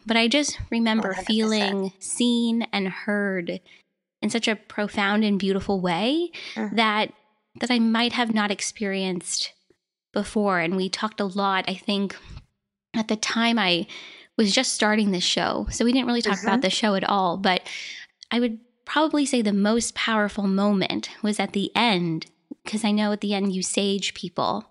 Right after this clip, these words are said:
Speaker 2: Mm-hmm.
Speaker 1: And I had never seen a past life of my own until I worked with you. And I'll never forget, I saw this whole scene,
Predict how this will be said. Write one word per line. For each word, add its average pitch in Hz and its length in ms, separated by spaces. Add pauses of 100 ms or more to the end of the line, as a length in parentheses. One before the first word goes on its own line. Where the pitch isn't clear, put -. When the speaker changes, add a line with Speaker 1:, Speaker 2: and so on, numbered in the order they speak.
(220)
Speaker 2:
Mm-hmm. 180 220
Speaker 1:
And 190 100
I 220 40
had 220 180
never 220 520
seen 226 460
a 202 100 (120)
past - 320
life 202 200
of 196 140
my 190 180
own 285 340
until 196 300
I 190 140
worked 180 280
with 180 180
you. 196 380 (560)
And 208 180
I'll 202 160
never 220 300
forget, 214 400
I 156 140
saw 180 480
this 190 240
whole 208 220
scene, 202 600